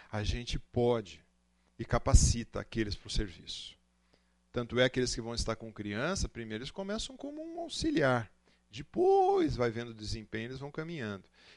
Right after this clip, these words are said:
E assim por diante. Por exemplo, eu tive a oportunidade de estar com, e dar aula para os jovens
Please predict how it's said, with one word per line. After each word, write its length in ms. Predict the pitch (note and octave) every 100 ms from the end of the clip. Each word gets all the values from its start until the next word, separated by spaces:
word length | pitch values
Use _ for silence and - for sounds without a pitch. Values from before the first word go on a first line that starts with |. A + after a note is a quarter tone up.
| -
E 100 | B3
assim 260 | B3+ A#3+ A3
por 160 | C4+
diante. 440 | G#3 E3+ D#3 - - - -
Por 80 |
exemplo, 320 | B2+ C#3+ C3 - - -
eu 100 | B2+
tive 200 | - D3
a 40 |
oportunidade 540 | C#3 C#3 C3 B2+ C3 B2+
de 80 | B2
estar 180 | B2+
com, 300 | B2+ B2 A2+ A#2+
e 140 | A#2+
dar 260 | A#2+ A#2 A#2
aula 300 | A#2 A2+ A2
para 160 | -
os 80 | A2+
jovens 840 | G#2 C#3 F3 C#3+ G#2 - - -